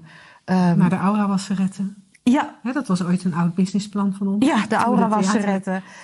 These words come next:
Speaker 1: Want,
Speaker 2: Sorry.
Speaker 1: want, want je, je levensenergie staat nu een beetje op een laag pitje.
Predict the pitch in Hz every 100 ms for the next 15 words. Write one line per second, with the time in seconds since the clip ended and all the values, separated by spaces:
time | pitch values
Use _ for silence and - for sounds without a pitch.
0 | - - 240 208 196 220 208 196 202 220
1 | 190 208 220 240 226 214 185 214 196 190
2 | 208 226 202 185 175 175 170 170 160 -
3 | - 233 - 202